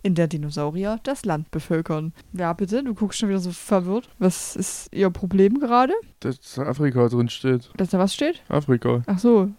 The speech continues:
Speaker 2: Das stimmt, ne?
Speaker 1: War das nicht Afrika?
Speaker 2: Nee, es ist Südamerika.
Speaker 1: <laughs> Ja, so gut, hab ich auch
Speaker 2: Deswegen,
Speaker 1: gedacht.
Speaker 2: weil ich hat's vorhin, ich hab's vorhin ja gelesen, ich hab ja den Wikipedia-Artikel nochmal kurz überflogen.
Speaker 1: Ja.
Speaker 2: Und hier steht an der Grenze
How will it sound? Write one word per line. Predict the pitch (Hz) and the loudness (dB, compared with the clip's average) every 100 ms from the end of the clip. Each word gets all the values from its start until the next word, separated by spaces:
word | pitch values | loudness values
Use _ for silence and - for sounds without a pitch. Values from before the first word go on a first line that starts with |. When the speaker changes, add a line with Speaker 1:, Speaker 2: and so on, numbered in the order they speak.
| _ 127 | _ -8
Speaker 2:
Das | 117 - | -8 -2
stimmt, | 156 143 85 | 0 0 0
ne? | 117 117 _ - | -4 -4 _ -2
Speaker 1:
War | 196 | 0
das | 214 | 2
nicht | 254 254 - - | 0 0 -6 -8
Afrika? | - - 165 - - - | -8 -10 -8 -12 -14 -2
Speaker 2:
Nee, | 120 120 | 0 2
es | - | -2
ist | - | -8
Südamerika. | 127 120 117 123 120 117 120 117 _ _ _ - - | -2 0 2 0 0 -2 -4 -6 _ _ _ -20 -6
Speaker 1:
<laughs> | 302 - - 254 - 285 - 349 - - _ _ _ - 427 381 415 | -4 -4 0 -2 0 -6 -6 -10 -8 -10 _ _ _ -6 -4 -2 -2
Ja, | 392 233 | 0 2
so | 233 233 | 2 2
gut, | 330 302 | 0 0
hab | 226 | 0
ich | 226 | 0
auch | - | 4
Speaker 2:
Deswegen, | 131 139 | 4 6
Speaker 1:
gedacht. | 131 | 4
Speaker 2:
weil | 135 | 4
ich | 147 | 4
hat's | 143 - | 2 2
vorhin, | 156 147 123 | 2 4 2
ich | 135 | 2
hab's | 135 - | 2 2
vorhin | 151 143 | -2 0
ja | 139 | 0
gelesen, | 131 123 135 147 | 0 0 0 0
ich | 135 | -2
hab | 127 | 2
ja | 131 | 2
den | 123 | 0
Wikipedia-Artikel | 123 123 131 151 147 139 139 139 | -2 -2 0 0 -2 -2 -2 0
nochmal | 131 131 | 0 0
kurz | 139 139 | -2 -2
überflogen. | 131 120 127 139 143 151 202 | -4 -2 0 0 0 -4 -2
Speaker 1:
Ja. | 190 196 226 - _ - | -2 -4 -6 -10 _ -10
Speaker 2:
Und | 123 123 | -2 2
hier | 127 123 | 2 0
steht | - 117 | -2 -2
an | 120 | -2
der | 123 | -2
Grenze | - 135 135 131 | 0 -2 0 -2